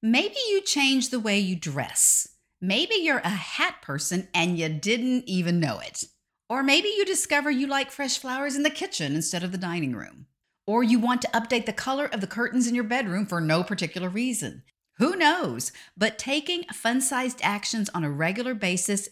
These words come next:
is the secret to creative living.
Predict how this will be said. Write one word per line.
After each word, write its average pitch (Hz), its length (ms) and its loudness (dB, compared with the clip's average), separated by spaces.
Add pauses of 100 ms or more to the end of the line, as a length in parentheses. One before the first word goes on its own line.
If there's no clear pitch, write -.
(100)
is 220 420 -2
the 233 100 -4
secret 226 840 0
to 208 160 0
creative 170 680 2
living. 131 420 -6